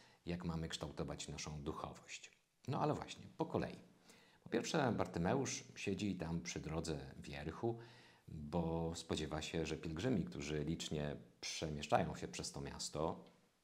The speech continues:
do Jerozolimy i z Jerozolimy, po prostu poruszeni religijnie, będą chcieli podzielić się z nim groszem, tak by i on nie zginął finansowo. Ale kiedy przychodzi Jezus,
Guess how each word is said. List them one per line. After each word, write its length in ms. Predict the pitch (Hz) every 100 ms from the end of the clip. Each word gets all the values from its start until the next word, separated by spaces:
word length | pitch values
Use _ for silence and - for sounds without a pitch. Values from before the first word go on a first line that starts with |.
| _ - _
do 160 | 76
Jerozolimy 800 | 71 69 71 71 73 76 113 190 -
i 120 | 82
z 160 | 73 -
Jerozolimy, 760 | 73 69 69 76 67 67 90 - - - - - - - -
po 80 | 156
prostu 320 | 135 127 113
poruszeni 640 | - 107 95 - 104 87
religijnie, 600 | 78 76 71 73 73 87
będą 280 | 101 107 95
chcieli 340 | - - 71
podzielić 500 | - 104 110 95 80
się 160 | - 76
z 100 | -
nim 360 | 78 73 76 - - _ -
groszem, 540 | 80 71 - 78 98 98 - - -
tak 260 | - 78 78
by 120 | 92
i 180 | 107 131
on 220 | 135 120
nie 140 | 87 87
zginął 520 | 76 85 73 69 67 - - -
finansowo. 640 | - 139 101 - - - - - _ _ - - - - - - - -
Ale 320 | - 101 101
kiedy 200 | 98 98
przychodzi 380 | 90 107 104 90
Jezus, 640 | 87 87 - - - -